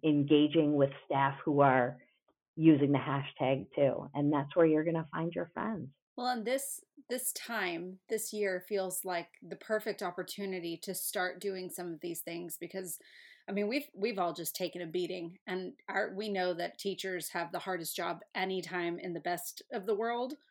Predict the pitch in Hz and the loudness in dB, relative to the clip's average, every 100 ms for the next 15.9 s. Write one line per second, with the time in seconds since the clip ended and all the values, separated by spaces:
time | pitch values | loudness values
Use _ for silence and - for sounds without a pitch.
0 | _ - 180 165 190 - - - 202 185 | _ -6 -4 0 -2 -2 -8 -8 -4 -4
1 | 175 180 - 202 190 226 214 240 202 190 | -6 -10 -6 -4 0 0 0 -2 0 0
2 | 185 180 190 185 170 175 185 - 185 180 | 2 0 0 0 0 -4 -4 -4 -4 -4
3 | 170 170 180 180 160 156 165 175 160 - | -4 -2 -2 -4 -6 -10 -8 -8 -8 -6
4 | 175 180 175 175 180 170 - - - - | -6 -6 -8 -4 -4 -6 -12 -20 -20 -20
5 | _ 196 185 190 202 - - 226 214 247 | _ 0 0 0 -4 -6 -6 -4 -2 -2
6 | 226 220 208 208 202 180 170 170 156 - | -4 -4 -6 -6 -4 -4 -2 -4 -6 -6
7 | 165 175 156 165 - 165 180 170 - - | -4 -4 -6 -8 -8 -6 -4 -4 -4 -10
8 | 165 233 220 180 - 196 196 190 185 - | -8 -2 0 0 -4 -2 0 0 -2 -4
9 | 185 180 180 185 170 - 175 202 233 190 | -2 -4 -4 -6 -6 -8 -8 -4 -2 -4
10 | 175 170 190 185 170 180 165 175 170 175 | -6 -8 -4 -4 -2 -6 -6 -6 -4 -4
11 | - - 196 185 175 151 - 240 - 202 | -6 -4 -2 -2 -4 -6 -4 -4 -4 -6
12 | - 175 - - - _ 196 180 175 240 | -6 -12 -14 -20 -20 _ -2 0 0 -2
13 | 240 226 208 180 175 175 170 196 - 190 | -2 -4 -4 -2 -2 -4 -2 -4 -2 -2
14 | 180 180 - 185 185 170 170 175 170 170 | -2 -2 0 -2 0 -4 -4 -6 -10 -10
15 | - 180 143 - 170 156 - - | -10 -10 -10 -6 -6 -6 -8 -10